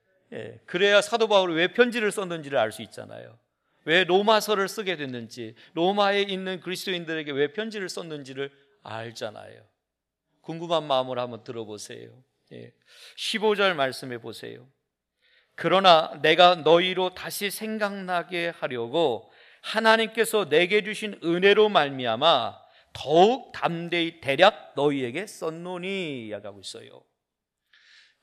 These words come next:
자, 이 십오 절 말씀을 잘 주의해서 보면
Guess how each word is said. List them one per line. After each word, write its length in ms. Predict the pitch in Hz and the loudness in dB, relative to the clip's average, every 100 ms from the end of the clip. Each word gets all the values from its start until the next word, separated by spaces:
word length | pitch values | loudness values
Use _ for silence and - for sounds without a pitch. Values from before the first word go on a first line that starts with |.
| - | -8
자, 160 | 135 | -6
이 300 | 139 185 240 | -4 -4 -4
십오 520 | 226 - 226 208 214 | -4 -6 -4 0 2
절 260 | 214 214 208 | 4 4 2
말씀을 720 | 139 139 143 - 160 165 139 _ | 0 -2 -2 -8 -6 -4 -6 _
잘 640 | - - - - 180 226 226 | -16 -16 -16 -12 -6 -6 -6
주의해서 520 | - 165 160 151 160 | -10 -4 -4 -4 -8
보면 640 | - 120 131 104 107 214 | -10 -8 -4 -4 -6 -12